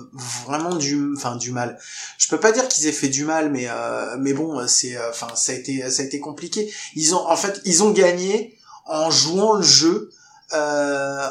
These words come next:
en jeu, bah, en jouant le jeu avec les cartes qu'ils avaient en main. Ils ont été les premiers à le faire. Euh,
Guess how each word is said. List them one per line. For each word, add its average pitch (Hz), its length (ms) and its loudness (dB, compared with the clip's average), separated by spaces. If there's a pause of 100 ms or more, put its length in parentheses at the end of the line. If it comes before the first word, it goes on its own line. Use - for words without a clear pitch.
en 160 180 0
jeu, 156 140 2
bah, 131 300 0
en 139 60 0
jouant 143 260 -2
le 135 60 -2
jeu 190 220 4
avec 139 240 2
les 139 100 -8
cartes - 300 -4
qu'ils 139 200 -2
avaient 147 180 0
en 165 100 -2
main. 247 160 0
Ils 147 220 0
ont 143 60 0
été 143 180 -2
les 147 120 0
premiers 151 340 -8
à 165 60 0
le 180 60 -4
faire. 220 260 -4 (320)
Euh, 151 60 0